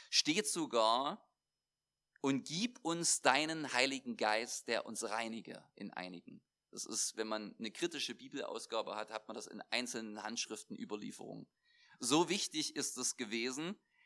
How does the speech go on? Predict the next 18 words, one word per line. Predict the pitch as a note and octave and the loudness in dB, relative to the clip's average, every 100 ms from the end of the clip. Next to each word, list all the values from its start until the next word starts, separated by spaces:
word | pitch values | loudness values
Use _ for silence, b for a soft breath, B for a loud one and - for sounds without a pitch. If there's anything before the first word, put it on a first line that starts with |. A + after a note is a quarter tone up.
| b b _ | b b _
dass, | C3 C3 C3+ B2+ - - - | 8 8 6 4 4 0 2
ähm, | A#2+ A#2+ A#2+ A#2 A#2 A#2 A2+ - - - - | 4 4 4 -2 -8 -8 -10 -14 -20 -16 0
das | B2 | 0
eingezogen | - C#3 E3 D3 - C3 A#2+ A2+ | 4 4 4 2 0 0 -2 0
wurde | A2 A#2+ C3+ C3+ | 0 2 2 2
und | A#2 A2+ | -2 -2
dass | - | -2
das | A#2 - | -4 0
aufgeschrieben | C3 C3 - A2 - F#2+ F#2+ | 2 2 -2 -8 -8 -10 -10
wurde. | G2+ F#2 F#2+ B2 _ _ _ _ | -8 -6 -6 -8 _ _ _ _
Aber | G2+ G#2 G#2+ G#2+ | 0 2 2 2
das | G#2+ | -2
ist, | - G#2+ - - - | -4 -4 -2 -2 -2
ähm, | A2 G#2+ G#2 G#2 - | -2 -2 -4 -8 -8
in | A2+ | -6
unserer | B2 A#2 A2+ | -4 -4 -4
kanonischen | A#2 A2 A#2+ B2 A#2 A2+ | -4 -4 -4 -4 -4 -4
Fassung | A2+ A2 A2 G#2+ | -4 -2 -4 -6